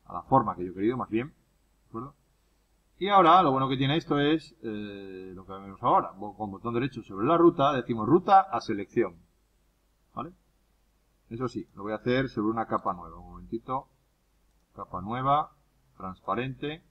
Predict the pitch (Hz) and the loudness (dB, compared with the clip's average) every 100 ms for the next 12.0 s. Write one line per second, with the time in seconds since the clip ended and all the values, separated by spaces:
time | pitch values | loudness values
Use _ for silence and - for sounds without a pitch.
0 | _ _ _ _ - 101 98 120 113 120 | _ _ _ _ -20 -16 -8 -6 -4 -6
1 | - _ _ _ _ _ _ _ _ _ | -8 _ _ _ _ _ _ _ _ _
2 | _ _ - 98 95 98 117 160 165 170 | _ _ -16 -12 -10 -6 4 6 6 4
3 | 170 180 _ _ _ _ _ _ _ _ | 2 0 _ _ _ _ _ _ _ _
4 | _ _ _ _ _ _ 107 101 107 101 | _ _ _ _ _ _ -10 -6 -6 -6
5 | - 107 85 _ _ _ - 147 - _ | -6 -6 -6 _ _ _ -20 -20 -20 _
6 | _ 113 104 107 - _ 107 101 95 95 | _ -16 -12 -12 -16 _ -16 -14 -12 -14
7 | 92 90 90 - 95 92 101 98 104 127 | -14 -14 -16 -18 -16 -12 -8 -6 -4 -4
8 | 160 170 - _ 98 95 - 98 - 120 | -2 -2 -4 _ -20 -20 -16 -14 -2 2
9 | 113 156 _ _ 110 98 95 98 107 98 | 2 -2 _ _ -6 -4 -6 -8 -8 -6
10 | - 143 143 190 104 95 101 104 - 107 | -2 -2 -2 -8 -14 -14 -12 -12 -14 -6
11 | 113 110 - 101 90 - 107 98 - - | -4 -4 -4 -8 -6 -6 -8 -8 -18 -20